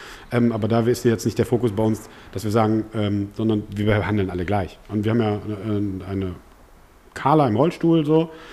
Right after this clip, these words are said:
Und wenn du jemanden hast, und die hat ja auch schon Kurse bei uns mitgemacht und, und, und, ähm, dann ist das einfach, der Sp-, das Special Need ist einfach, äh, die Einschränkung, die du hast. Und ob du jetzt wirklich im Rollstuhl sitzt oder wirklich, äh, die Mobilität im, im Rücken oder Rücken oder irgendwelche Bandscheiben, die dir, äh, weggeballert wurden oder so.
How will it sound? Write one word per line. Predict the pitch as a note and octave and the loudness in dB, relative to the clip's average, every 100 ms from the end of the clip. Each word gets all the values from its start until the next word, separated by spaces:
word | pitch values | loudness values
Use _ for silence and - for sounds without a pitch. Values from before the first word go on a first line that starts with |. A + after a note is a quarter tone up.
| - - | -20 -8
Und | A2+ | 0
wenn | A#2+ | 2
du | A#2 | 6
jemanden | A#2 A#2 G#2 | 6 4 2
hast, | C3+ - | -2 -2
und | A2 | -2
die | G#2 | -2
hat | G2 | -2
ja | |
auch | F2+ | -4
schon | F#2+ | -2
Kurse | - D3+ | 4 4
bei | B2 | 4
uns | A#2+ | 2
mitgemacht | A2+ A#2 A2 G#2+ - | 0 0 0 0 -2
und, | G2+ | -4
und, | F#2+ | 0
und, | A2 A#2+ A#2 - - - A#2 | 2 2 0 -14 -20 -10 -2
ähm, | A2 G#2+ G2 - G2 | 2 2 0 -6 -10
dann | G2+ G#2 | -6 -4
ist | - | -2
das | A#2 - | -2 -2
einfach, | A2 A2+ - - - - - - | -2 0 -2 -12 -20 -20 -20 -10
der | G2+ | -8
Sp-, | - - | -8 -10
das | G#2 G#2 | -8 -2
Special | B2+ B2+ A#2+ | 2 4 6
Need | B2+ C3 | 4 4
ist | A#2 | 2
einfach, | A2+ G#2+ - A2 | 2 0 -2 -2
äh, | G2+ | -2
die | G2 G2+ | -2 -2
Einschränkung, | A#2 B2 G#2+ G#2 | 0 2 2 0
die | |
du | G2 | 0
hast. | A#2 - - | -2 -4 -12
Und | F2+ | -12
ob | - | -6
du | G2 | -6
jetzt | E2+ | -6
wirklich | G2+ G#2 | -6 -4
im | F#2 | -2
Rollstuhl | G#2 - A2 | -2 0 0
sitzt | A2+ A2+ - | 0 -2 -4
oder | G2+ G2 G2+ F#2+ - | -2 0 -2 -4 -12
wirklich, | G2 G#2+ G2 - - | -10 -6 -6 -8 -10
äh, | G2 F#2 F#2+ | -8 -6 -2
die | |
Mobilität | G#2 G#2 G2 F2+ B2 A#2+ | 0 0 -2 2 0 2
im, | G#2+ G#2 | -2 -2
im | G#2 G2+ G2 | -2 -4 -2
Rücken | A#2+ A#2+ | -2 -2
oder | G2+ G2+ G2 | -2 0 -2
Rücken | - A2+ | 0 -2
oder | G2 G2 F#2+ - - - - - - | 0 -2 -4 -8 -18 -18 -18 -20 -16
irgendwelche | - E2 F2 F2 | -10 -6 -4 -4
Bandscheiben, | F2+ G2+ A2+ G#2 | -4 -2 2 2
die | G2+ | 2
dir, | G2+ G2+ G2+ | 2 2 0
äh, | G2 F#2+ F#2 | -4 -6 -4
weggeballert | G#2+ G#2 G2+ G2+ F#2+ | -4 -2 0 0 0
wurden | G2+ G2+ G2 | 0 0 0
oder | F#2+ G2 | -2 -4
so. | G2 G2 | -2 -4